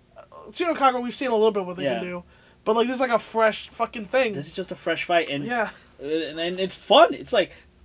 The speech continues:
Speaker 2: Kankuro's puppets is just filled with knives and poison.
Speaker 1: It's just a f-, a flying weapon.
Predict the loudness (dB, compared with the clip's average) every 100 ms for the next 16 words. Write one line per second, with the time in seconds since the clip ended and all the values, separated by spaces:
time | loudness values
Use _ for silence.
0 | _ _ -2 -2 0 -2 -2 0 0 2
1 | -2 -4 -10 -10 -10 -4 -4 -2 -4 -2
2 | -2 -2 -4 -6 -10 -10 -10 -10 -10 -14
3 | _ _ -8 -8 0 -2 -2 -16 -2 -2
4 | -2 -4 0 2 2 2 0